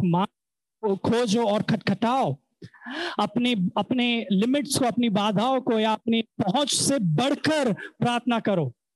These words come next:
जैसे यीशु मसीह ने प्रार्थना की, प्रार्थना करो। यीशु मसीह दिन भोर में उठकर वो पिता के साथ समय बिताता था, सही है? कितना समय बिताता था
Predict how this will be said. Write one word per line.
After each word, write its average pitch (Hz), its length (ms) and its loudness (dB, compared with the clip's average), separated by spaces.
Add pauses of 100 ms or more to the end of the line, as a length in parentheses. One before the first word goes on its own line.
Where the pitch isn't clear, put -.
(880)
जैसे 277 300 2
यीशु 277 320 2
मसीह 277 340 2
ने 302 100 2
प्रार्थना 262 440 0
की, - 180 -10
प्रार्थना - 880 -6
करो। 147 340 0 (920)
यीशु 269 260 2
मसीह 277 400 0
दिन - 500 -2
भोर 285 240 2
में 277 120 2
उठकर 269 400 0
वो 247 220 2 (480)
पिता 254 240 0
के 240 120 0
साथ 240 200 0
समय 220 300 2
बिताता 190 420 0
था, 139 200 0 (320)
सही 208 240 0
है? 294 120 0 (1400)
कितना 277 280 2
समय 254 320 0
बिताता 269 440 0
था 285 380 -2